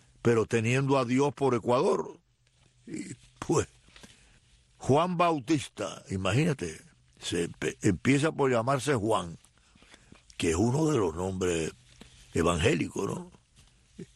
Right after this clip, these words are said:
Y Bautista, como el Bautista, nada menos, y Cárdenas es el apellido, del pueblo de Esmeralda, en Camagüey. Lo, lo están enjuiciando, yo no sé cuál,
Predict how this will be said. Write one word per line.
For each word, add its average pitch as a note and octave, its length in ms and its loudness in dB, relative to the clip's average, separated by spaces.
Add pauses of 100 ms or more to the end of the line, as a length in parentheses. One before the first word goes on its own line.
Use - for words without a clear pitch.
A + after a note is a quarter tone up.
Y - 40 0
Bautista, G#2+ 720 0 (240)
como A2+ 300 -4
el F2+ 80 2
Bautista, F#2+ 640 0
nada G#2+ 240 0
menos, G2 360 -2 (840)
y F#2+ 140 2
Cárdenas C3+ 600 2
es C3+ 60 2
el C3+ 100 2
apellido, F#2+ 600 -2 (1300)
del A2 220 2
pueblo E3+ 420 2
de D3+ 120 2
Esmeralda, B2 840 -2 (680)
en A2+ 200 0
Camagüey. G#2 640 0
Lo, A#2 180 2 (840)
lo A2 140 4
están D3+ 260 2
enjuiciando, D#3 1000 0
yo C3+ 180 2
no C#3+ 120 0
sé D#3 180 0
cuál, B2+ 260 0